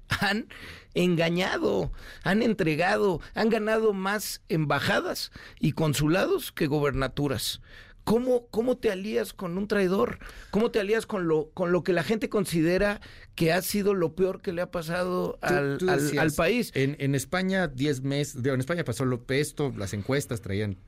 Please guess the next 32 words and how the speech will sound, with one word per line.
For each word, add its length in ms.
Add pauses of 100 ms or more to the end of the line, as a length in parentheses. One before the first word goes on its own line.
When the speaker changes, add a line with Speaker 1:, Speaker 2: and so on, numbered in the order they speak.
Speaker 2:
cosas, 360
mira 200
el 80
resultado. 640 (520)
Hace 520 (840)
diez 300
años, 560
ni 260
quien 220
te 80
dijera 300
que 100
Trump 220
podía 200
llegar 220
a 60
ser 160
presidente 480
de 100
los 120
Estados 280
Unidos, 320
¿no? 140
Era 100
un 80
chiste, 340 (300)
mira 220
nada 100
más 140
lo 80
que 100
ocurrió. 420